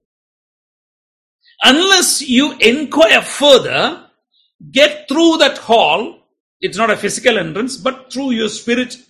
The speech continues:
through your prayer, through your inquiry,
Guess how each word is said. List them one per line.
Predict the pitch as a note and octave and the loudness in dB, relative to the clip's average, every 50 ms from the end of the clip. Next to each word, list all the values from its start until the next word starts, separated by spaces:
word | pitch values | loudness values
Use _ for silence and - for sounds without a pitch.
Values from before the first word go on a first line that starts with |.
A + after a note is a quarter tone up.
| _ _ _ _ _ _ _ _ - - | _ _ _ _ _ _ _ _ -8 -4
through | B3+ C#4+ C#4 | -2 0 0
your | A3+ G#3+ A3 A3 G#3+ G#3+ | 2 2 2 0 0 -4
prayer, | - - G#3 G#3 G#3+ A3 B3 A#3+ - _ _ _ _ _ - | -6 -6 -4 -2 -2 -2 -4 -8 -12 _ _ _ _ _ -8
through | - B3+ D4 D4 | -4 0 2 2
your | C4+ B3 A#3 A3 | 4 4 4 4
inquiry, | G#3+ G3+ G3+ G#3+ G#3 - A3 A#3 A#3 A3+ A3+ B3+ C#4 C4+ - - | 2 0 -2 -2 -4 -2 0 0 0 0 -2 -6 -10 -14 -16 -20